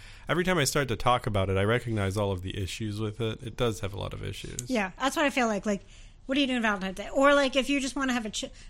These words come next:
Speaker 2: when, back when we would just go out and do things in the world,
Speaker 1: Mm-hmm.
Speaker 2: if it was Valentine's Day and you're like, "I just wanna go grab some, a bite to eat with a friend."
Speaker 1: Mm.
Speaker 2: And then suddenly it's, like, Valentine's Day and, and the whole dinner means something totally different.
Speaker 1: Yeah.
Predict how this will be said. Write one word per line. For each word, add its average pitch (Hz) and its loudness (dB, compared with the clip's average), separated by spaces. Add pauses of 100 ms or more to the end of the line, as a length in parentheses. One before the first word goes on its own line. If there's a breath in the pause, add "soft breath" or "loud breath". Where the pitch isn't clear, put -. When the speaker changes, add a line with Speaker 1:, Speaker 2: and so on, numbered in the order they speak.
(120)
Speaker 2:
when, 233 0
back 233 4
when 277 4
we 254 4
would 233 0
just 240 0
go 202 4
out 233 2
and 214 2
do 208 2
things 247 -2
in 262 -2
the 269 -2
world, 277 -4 (420 soft breath)
Speaker 1:
Mm-hmm. 117 0
Speaker 2:
if - 2
it 254 4
was 233 2
Valentine's 247 4
Day 226 2
and 220 2
you're 214 2
like, 208 -2 (360 soft breath)
"I 254 -8
just - -6
wanna 330 2
go 240 0
grab 208 2
some, 247 -6
a - -8
bite 220 -2
to 240 -12
eat 254 6
with 240 4
a 214 -2
friend." 208 -4 (160)
Speaker 1:
Mm. 233 0
Speaker 2:
And 240 4
then 247 4
suddenly 254 2
it's, 220 -2
like, 208 -2
Valentine's 202 2
Day 196 0
and, 202 -2 (140)
and 226 2
the 226 4
whole 226 2 (720 soft breath)
dinner 226 6
means 196 2
something 196 -2
totally 190 -2
different. 170 -6 (240)
Speaker 1:
Yeah. 104 0